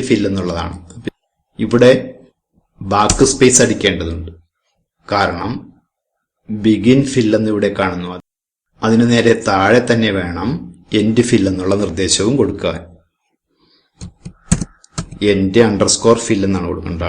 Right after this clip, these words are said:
underscore fill. ഇനി ബ്രാക്കറ്റുകൾ. ഇപ്പോൾ നമ്മളുടെ പ്രോഗ്രാമിലെ കാര്യങ്ങൾ ടൈപ്പ്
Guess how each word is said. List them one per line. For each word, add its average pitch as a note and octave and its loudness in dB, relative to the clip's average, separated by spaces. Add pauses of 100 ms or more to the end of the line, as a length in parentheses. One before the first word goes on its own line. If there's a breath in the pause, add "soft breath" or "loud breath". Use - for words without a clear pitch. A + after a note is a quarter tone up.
underscore F2+ -4 (1300)
fill. F2+ -2 (1300)
ഇനി G2+ -2 (140)
ബ്രാക്കറ്റുകൾ. F#2+ -2 (1900)
ഇപ്പോൾ A2+ 6 (100)
നമ്മളുടെ G#2+ 0 (100)
പ്രോഗ്രാമിലെ G2+ 0 (100)
കാര്യങ്ങൾ G#2 0 (160)
ടൈപ്പ് A2 0